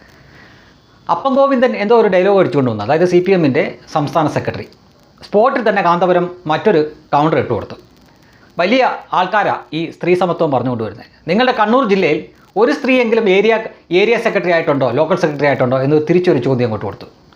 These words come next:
പുള്ളി കണ്ടം വഴി ഓടി എന്നൊക്കെയാണ് പറയുന്നത്. രണ്ടു ദിവസം കഴിഞ്ഞപ്പം സമസ്തയുടെ ജിഫ്രി മുത്തുക്കോയ തങ്ങൾ കാന്തപുരത്തിന് പിന്തുണയായിട്ട് വന്നു. പൊതുവിടങ്ങളിൽ സ്ത്രീകൾ വേണ്ട എന്ന് പറഞ്ഞുകൊണ്ട്. ഇതേതെങ്കിലും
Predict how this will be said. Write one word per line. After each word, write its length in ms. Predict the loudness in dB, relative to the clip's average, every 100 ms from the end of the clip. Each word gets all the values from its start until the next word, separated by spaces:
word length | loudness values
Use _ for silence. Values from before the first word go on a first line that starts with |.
| _ _ _
പുള്ളി 180 | -2 0
കണ്ടം 200 | 0 0
വഴി 120 | 2 4
ഓടി 120 | 4 2
എന്നൊക്കെയാണ് 360 | 2 0 -2 -2
പറയുന്നത്. 320 | -6 -10 -14 -20 -20 -20 -20 -20 -20 -20 -20 -20 -8 -4
രണ്ടു 140 | 0
ദിവസം 180 | 0 0
കഴിഞ്ഞപ്പം 320 | 0 2 0 0 -6 -18 -4
സമസ്തയുടെ 460 | -2 0 0 2 2 0 -2
ജിഫ്രി 260 | -2 0 2 2
മുത്തുക്കോയ 320 | 2 0 0 0
തങ്ങൾ 180 | -2 -4 -8 _ _ _ _
കാന്തപുരത്തിന് 520 | 2 2 2 2 2 2
പിന്തുണയായിട്ട് 420 | 2 2 0 -2
വന്നു. 160 | -8 -10 -18 -20 -20 -20 -2
പൊതുവിടങ്ങളിൽ 500 | 2 4 2 2 0
സ്ത്രീകൾ 340 | 0 0 2 0 0 0
വേണ്ട 220 | 2 2 0 -2
എന്ന് 100 | -2
പറഞ്ഞുകൊണ്ട്. 340 | -2 -4 -10 -14 -20 _ -20 -20 -20 -8 0
ഇതേതെങ്കിലും 560 | 2 2 2 2 0